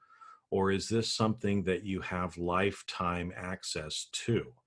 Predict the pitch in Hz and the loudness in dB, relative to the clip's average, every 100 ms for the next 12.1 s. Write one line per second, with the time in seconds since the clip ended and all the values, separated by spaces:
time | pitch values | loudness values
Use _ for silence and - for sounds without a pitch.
0 | _ - - - _ 78 80 87 87 87 | _ -20 -20 -20 _ -6 -4 -2 0 0
1 | 90 104 107 90 90 - 90 85 101 104 | 2 4 4 2 -2 -2 -2 0 2 4
2 | 117 127 123 - 107 104 107 104 92 - | 6 4 2 0 2 2 2 -2 -4 -2
3 | 98 101 98 92 92 82 90 104 117 123 | 0 2 2 0 -2 -2 0 2 6 8
4 | 127 123 82 82 - 73 76 87 - _ | 6 4 -2 -6 -8 -14 -12 -16 -18 _
5 | - _ - 92 95 98 113 147 139 113 | -20 _ -2 0 4 4 6 4 6 8
6 | 110 117 110 90 - 101 117 131 117 117 | 10 8 6 0 2 2 4 4 6 4
7 | 104 98 95 107 110 87 85 92 107 123 | 4 4 2 2 2 0 0 2 2 0
8 | 90 - 87 98 131 135 - - - _ | -4 -4 -2 2 2 2 -2 -8 -16 _
9 | _ _ 82 87 87 - 131 117 107 120 | _ _ -4 -2 -2 -4 -4 2 2 4
10 | 110 101 98 95 117 127 113 101 101 - | 4 4 4 4 8 8 8 6 2 -2
11 | - 101 101 90 85 - 90 - 127 123 | 0 2 2 2 -2 -2 -6 0 2 2
12 | - | -2